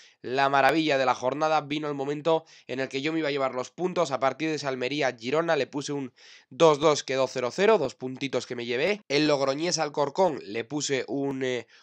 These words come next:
uno a cero y quedó uno a cero, así que cuatro puntitos que me llevé. Sporting Castellón le puse un uno cero, también cuatro puntitos que llevé, que me llevé ahí.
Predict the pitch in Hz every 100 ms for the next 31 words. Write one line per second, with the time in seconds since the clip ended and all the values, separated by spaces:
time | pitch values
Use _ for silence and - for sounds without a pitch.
0 | _ 147 156 151 139 123 175 143 95 107
1 | 117 131 117 139 160 131 120 127 - 131
2 | 123 123 131 123 113 123 120 120 175 208
3 | - - - 139 190 196 190 185 165 165
4 | 143 120 123 160 156 165 151 131 113 -
5 | 127 123 127 151 165 143 143 139 135 147
6 | 131 123 135 131 123 117 131 127 127 127
7 | 123 180 208